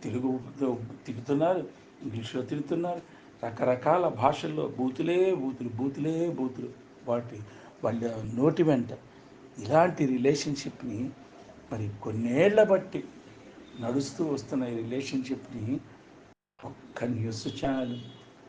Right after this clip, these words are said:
మూర్తి, టీవీ ఫైవ్ మూర్తి గారు కానీ, మరి ఈ కృ-, కృ-, కృష్ణవంశీ మహా న్యూస్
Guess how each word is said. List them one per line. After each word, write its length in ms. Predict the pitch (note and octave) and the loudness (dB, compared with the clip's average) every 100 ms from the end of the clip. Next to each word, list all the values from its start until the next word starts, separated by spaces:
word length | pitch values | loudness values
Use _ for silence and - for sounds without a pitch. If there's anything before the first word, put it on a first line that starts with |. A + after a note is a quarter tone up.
| - | -2
మూర్తి, 460 | A#2 C#3+ D#3+ D3+ | 4 4 2 -2
టీవీ 380 | A#2 C3+ C3 D3 | 0 2 2 2
ఫైవ్ 240 | C#3+ C3+ B2 | 2 2 2
మూర్తి 440 | C3 B2+ C3+ C3+ | 2 0 0 2
గారు 140 | B2+ | 2
కానీ, 260 | A#2 B2 B2+ - - - - - - - - - | 0 -2 -4 -10 -20 -20 -20 -20 -20 -20 -20 -8
మరి 280 | C#3+ A#2+ B2 A#2+ A#2 | -4 -2 0 0 -2
ఈ 320 | A#2+ B2+ A#2+ - - - - - - - | 0 0 -2 -6 -14 -20 -20 -20 -20 -6
కృ-, 240 | B2+ D3 C#3+ - | -4 -4 -6 -14
కృ-, 280 | - C3+ B2+ | -8 -6 -6
కృష్ణవంశీ 840 | - A2+ - C#3+ C#3 C#3+ - C#3 A#2 - - - - - A#3+ A#2+ | -10 -10 -2 2 4 4 2 -4 -4 -10 -20 -20 -20 -14 -10 -4
మహా 300 | A#2 A#2 E3+ | 0 2 4
న్యూస్ 400 | D#3+ C#3+ - | 4 2 2